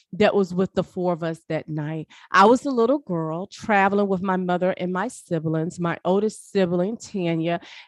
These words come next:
and my oldest brother K-, named Kenya. We were returning home, and for some reason, right before entering the interstate highway, Mom's car shut off. This was out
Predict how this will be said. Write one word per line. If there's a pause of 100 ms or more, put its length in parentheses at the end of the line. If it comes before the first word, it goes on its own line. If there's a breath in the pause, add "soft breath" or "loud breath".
and
my (240)
oldest
brother (100)
K-,
named
Kenya. (380 loud breath)
We
were
returning
home,
and
for
some
reason,
right
before
entering
the
interstate
highway, (280 soft breath)
Mom's
car
shut
off. (400 soft breath)
This
was (160)
out